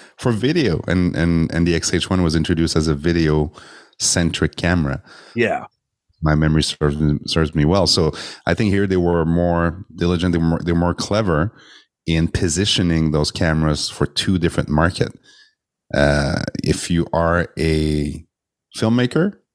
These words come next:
Speaker 1: um, just look at the, the videos from Cine Dailies. Uh,
Speaker 2: Yeah.
Speaker 1: love this guy. He's done a, doing a great job at, at explaining why you want an X H two S. And it's not for the same reasons as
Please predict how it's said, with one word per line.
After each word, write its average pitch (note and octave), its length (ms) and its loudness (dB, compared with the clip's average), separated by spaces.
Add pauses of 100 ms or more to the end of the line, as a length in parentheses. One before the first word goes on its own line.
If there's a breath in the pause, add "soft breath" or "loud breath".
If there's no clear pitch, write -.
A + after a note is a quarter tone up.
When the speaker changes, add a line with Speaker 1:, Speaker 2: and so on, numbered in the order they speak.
(220)
Speaker 1:
um, F#2 360 -2
just E2+ 200 0
look - 140 0
at D2 120 0 (300)
the, E2 240 0
the D2+ 120 0
videos F2+ 340 0
from D#2+ 140 0
Cine F2 400 0
Dailies. D#2+ 500 0
Uh, D2+ 220 -2 (580 loud breath)
Speaker 2:
Yeah. G2 280 -2
Speaker 1:
love D2+ 220 0
this D#2+ 160 -4
guy. D#2 300 0
He's D2 160 0
done D#2 180 0
a, D2+ 80 2
doing D#2+ 220 0
a D#2+ 60 0
great E2 260 0
job E2 260 0
at, D2+ 160 0
at E2 120 2
explaining F2+ 600 0
why F#2 280 2
you D2 340 0
want D2+ 260 2
an D2+ 120 2
X - 380 -2 (520 loud breath)
H - 240 0
two D2+ 220 0
S. - 340 0
And D#2 140 2
it's - 200 -2
not G2+ 180 0
for G#2 100 0
the F#2+ 80 0
same F#2+ 260 2
reasons E2+ 460 0
as D#2 340 0